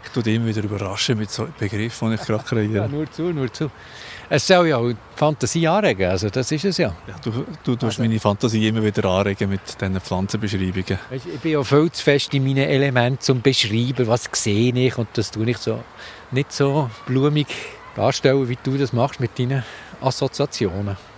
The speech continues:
Speaker 2: Ich bin viel
Speaker 1: Ja.
Speaker 2: mehr der, der es ein bisschen beschreibt.
Speaker 1: Ja, da könnte man jetzt noch drüber streiten, wer jetzt da blumiger ist. Ähm, ja, also eindrücklich, das Seufenbaumgewächs da in unserem Breitengrad. Aber es ist ja
Speaker 2: Jetzt sehen
Speaker 1: so
Speaker 2: wir gerade das Bein.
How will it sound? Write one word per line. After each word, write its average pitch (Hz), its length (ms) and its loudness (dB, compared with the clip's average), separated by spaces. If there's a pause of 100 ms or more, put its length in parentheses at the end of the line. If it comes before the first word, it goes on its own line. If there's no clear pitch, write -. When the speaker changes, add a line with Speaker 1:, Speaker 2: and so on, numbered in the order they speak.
(140)
Speaker 2:
Ich 123 80 -10
bin 113 120 -8
viel 143 100 0
Speaker 1:
Ja. 143 120 4
Speaker 2:
mehr 147 120 -6
der, 139 180 -2
der 147 80 -2
es 131 140 -4
ein 123 120 2
bisschen 120 280 -2
beschreibt. 98 280 -4
Speaker 1:
Ja, 110 140 -2
da 117 100 2
könnte 104 120 -2
man - 100 -2
jetzt 95 120 0
noch 98 80 2
drüber 101 200 0
streiten, 101 440 0
wer 95 100 4
jetzt 98 200 -2
da 104 40 2
blumiger 107 500 0
ist. 92 280 -2 (680)
Ähm, 101 560 2 (480)
ja, 165 120 6
also 117 680 2 (220)
eindrücklich, 160 560 -2 (100)
das 127 180 2
Seufenbaumgewächs 147 1200 0
da 107 280 2 (680)
in 127 60 0
unserem 123 220 0
Breitengrad. 113 600 2
Aber 127 200 0
es - 100 -2
ist 120 120 2
ja 123 60 2
Speaker 2:
Jetzt 110 60 2
sehen 127 80 4
Speaker 1:
so - 0 -
Speaker 2:
wir 143 60 2
gerade 151 140 -6
das 120 120 -14
Bein. 190 260 -4